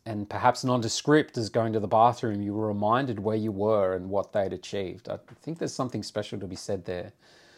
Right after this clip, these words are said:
But anyway, uh, enough on that. This, uh, this particular project we were working on was a large house,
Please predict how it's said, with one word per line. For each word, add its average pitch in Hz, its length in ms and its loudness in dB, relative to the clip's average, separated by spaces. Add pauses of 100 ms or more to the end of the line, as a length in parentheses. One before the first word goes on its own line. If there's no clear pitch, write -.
(240)
But 139 140 6
anyway, 123 460 4 (100)
uh, 127 280 4
enough 156 300 2
on 139 220 10
that. 113 420 0 (840)
This, 180 340 10
uh, 139 200 12
this 147 180 4
particular 247 400 6
project 147 440 10
we 139 80 8
were 127 60 10
working 127 460 10
on 107 260 -2 (800)
was 135 220 -2
a 143 80 4
large 135 360 10
house, 117 640 6